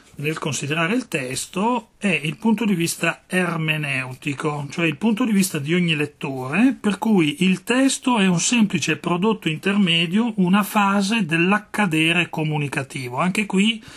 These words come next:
eh, l'aggettivo comunicativo è il modo di rendere, ehm, diciamo, il primo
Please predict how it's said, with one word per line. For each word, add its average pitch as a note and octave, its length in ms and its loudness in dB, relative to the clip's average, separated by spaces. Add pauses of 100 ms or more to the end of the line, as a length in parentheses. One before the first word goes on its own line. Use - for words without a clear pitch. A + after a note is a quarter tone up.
(1080)
eh, E3 240 2
l'aggettivo D#3 560 0
comunicativo F3+ 1200 2 (160)
è D#3+ 320 -4
il F#3+ 180 4
modo G3 560 4
di D#3 160 0
rendere, D#3 1000 -2
ehm, C3+ 840 -8 (320)
diciamo, D3 640 -2
il D3 180 -6
primo D#3+ 680 -2